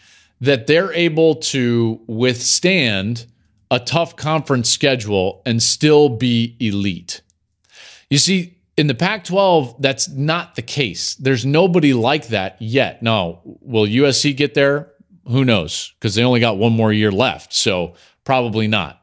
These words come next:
But the middle of that conference is too close to the top of the conference. You see, in the other conferences around the country, in particular in the S E C and in the Big Ten,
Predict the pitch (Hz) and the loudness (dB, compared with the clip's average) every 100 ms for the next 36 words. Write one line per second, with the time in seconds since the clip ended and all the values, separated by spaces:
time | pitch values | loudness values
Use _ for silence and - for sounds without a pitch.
0 | _ 165 110 - _ - - - _ _ | _ 0 0 -6 _ -20 -20 -20 _ _
1 | _ _ _ _ _ 139 156 175 226 226 | _ _ _ _ _ 0 2 4 4 4
2 | 214 190 170 160 170 170 117 107 - - | 4 2 2 -2 -2 -2 -4 -4 -6 0
3 | 139 117 - - 185 - - 175 151 - | 0 0 -2 0 0 -2 0 2 2 -4
4 | - 139 123 120 160 156 113 101 101 87 | -4 -4 -4 -2 -2 -2 -6 -8 -8 -10
5 | 87 80 - - 143 - 196 185 - _ | -12 -16 -16 -8 -2 0 0 -2 -8 _
6 | - 151 160 262 226 165 180 156 135 147 | -6 -2 0 2 2 0 -2 -2 0 0
7 | 120 127 135 117 - 147 143 110 95 98 | 2 2 2 0 0 0 0 0 0 -2
8 | 185 196 190 175 143 139 139 135 113 117 | -2 0 0 0 0 0 0 -2 0 0
9 | 110 110 - 113 104 95 110 90 101 85 | 0 0 -2 -2 -2 -2 -2 -2 -8 -8
10 | 76 | -10